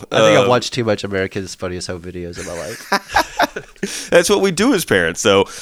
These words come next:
Speaker 2: Um, so there's that. I've seen videos of a guy that was holding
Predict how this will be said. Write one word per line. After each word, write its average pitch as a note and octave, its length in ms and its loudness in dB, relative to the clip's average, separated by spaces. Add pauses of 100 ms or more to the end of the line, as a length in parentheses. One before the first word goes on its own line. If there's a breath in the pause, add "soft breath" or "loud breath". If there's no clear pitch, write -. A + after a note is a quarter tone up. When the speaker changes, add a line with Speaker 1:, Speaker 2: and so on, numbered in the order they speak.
(220 loud breath)
Speaker 2:
Um, D#3 360 4 (240 loud breath)
so G3+ 240 4
there's G3 260 2
that. A3+ 420 2 (140)
I've F3 140 2
seen A3+ 460 2
videos F3+ 540 4
of D3+ 400 4
a D3+ 120 4
guy F3+ 580 4
that D#3+ 160 0
was C3+ 140 0
holding E3 480 2